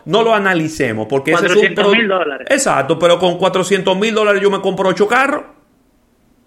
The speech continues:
Speaker 1: Entonces, eso no lo vamos a
Speaker 2: Mm.
Speaker 1: analizar. Ahora, un colegio privado,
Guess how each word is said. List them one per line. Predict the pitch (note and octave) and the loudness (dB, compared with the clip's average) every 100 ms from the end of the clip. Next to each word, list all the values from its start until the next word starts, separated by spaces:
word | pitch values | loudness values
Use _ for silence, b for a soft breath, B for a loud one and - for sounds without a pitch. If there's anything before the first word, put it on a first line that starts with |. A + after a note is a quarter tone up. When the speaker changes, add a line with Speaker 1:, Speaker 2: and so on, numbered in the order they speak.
| _ _ - - - - - - _ _ _ _ _ _ _ _ | _ _ -20 -20 -20 -20 -20 -20 _ _ _ _ _ _ _ _
Speaker 1:
Entonces, | - C3+ F3+ F3+ - | -6 0 2 2 0
eso | D#3+ G#3 | 0 0
no | F#3 | 2
lo | F3+ | 2
vamos | E3+ D#3 | 2 0
a | |
Speaker 2:
Mm. | |
Speaker 1:
analizar. | C#3+ A2 - F2 | -4 -8 -8 -10
Ahora, | - A2 A#2+ A2+ - | -2 4 4 4 2
un | A3+ C#4 | 0 2
colegio | C4 G#3 G#3+ A3 G#3+ G#3+ | 2 4 2 2 -2 0
privado, | E3+ B2+ A#2+ A#2 G2 F2+ F2+ | -2 0 0 0 -2 -4 -12